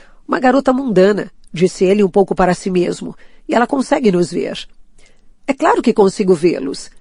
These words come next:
disse Clary. "Não sou cega, sabia?" "Ah, é sim", disse Jace,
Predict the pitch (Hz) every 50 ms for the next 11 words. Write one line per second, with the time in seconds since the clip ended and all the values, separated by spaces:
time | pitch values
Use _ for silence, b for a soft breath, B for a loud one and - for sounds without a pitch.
0 | - - 262 170 180 - 202 - - 190 175 165 160 - - 143 - - - -
1 | 226 226 190 - 220 202 208 - - 247 285 269 214 185 - 196 185 202 269 311
2 | 220 147 - - - - - - - b b b b b b b 147 156 180 165
3 | 190 - 320 202 196 233 254 - - 240 220 233 233 - B B B B B B
4 | 175 175 - - 190 156 156 196 190 220 226 - -